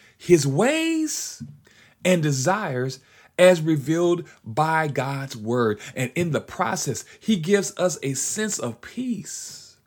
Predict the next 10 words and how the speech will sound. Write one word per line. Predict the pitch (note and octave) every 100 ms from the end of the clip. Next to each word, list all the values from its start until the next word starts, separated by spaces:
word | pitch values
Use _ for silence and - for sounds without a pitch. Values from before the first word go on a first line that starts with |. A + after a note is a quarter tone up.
| _ - - -
and | G#2+ -
confidence | - F3 D#3+ C3 A2+ G#2 G#2
in |
him | G2+ D3+ A#2+ - - _ _ _ _ -
so | - A2+
that | B2+ A2 F2+
we | A2+
can | - F2+
trust | - - G2 F#2 -
him. | F#2+ E2